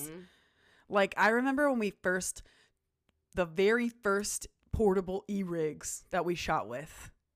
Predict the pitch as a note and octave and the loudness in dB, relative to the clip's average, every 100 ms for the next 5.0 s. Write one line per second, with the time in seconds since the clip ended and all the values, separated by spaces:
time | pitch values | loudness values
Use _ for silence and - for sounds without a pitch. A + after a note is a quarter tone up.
0 | _ - F3+ G#3+ A#3+ G3+ D#3+ C#3 D3 G3 | _ -8 -6 0 2 2 0 -2 -2 -8
1 | E3+ C3 G2 B2 G3 A3 A#3+ B3 B3+ - | -10 -10 -8 -4 -4 -2 -4 -4 -6 -8
2 | C4+ C#4 G#3 B3+ - - _ _ - - | -6 2 8 8 6 -4 _ _ -20 -20
3 | - - A#3+ C4 C#4+ G3+ G3+ F#3+ - G#3+ | -4 6 8 8 8 8 10 10 10 10
4 | A#3 A3+ A3+ - G3+ F#3+ F3 F#3 D3 C3 | 12 12 10 4 8 10 10 10 8 4